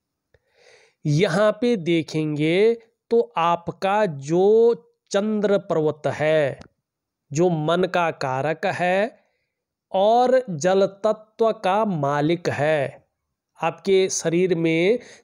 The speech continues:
जल की कितनी मात्रा है, क्या वो बैलेंस अवस्था में है,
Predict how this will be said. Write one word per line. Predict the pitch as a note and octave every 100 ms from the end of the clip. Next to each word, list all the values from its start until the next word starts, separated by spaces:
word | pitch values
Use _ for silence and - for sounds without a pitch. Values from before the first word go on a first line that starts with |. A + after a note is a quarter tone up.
| D#3
जल | C3 D#3 G#3+ F#3
की | G#3+ F#3+
कितनी | F3+ F3 E3+ E3+
मात्रा | D3+ C#3 C#3 D3+ D3
है, | B2+ D3 - - -
क्या | D3
वो | D3+ C#3+
बैलेंस | B2+ C#3 C#3+ D3 D3 D3
अवस्था | D3+ C3 - C#3+ C#3+
में | D#3 C3+
है, | C#3 D#3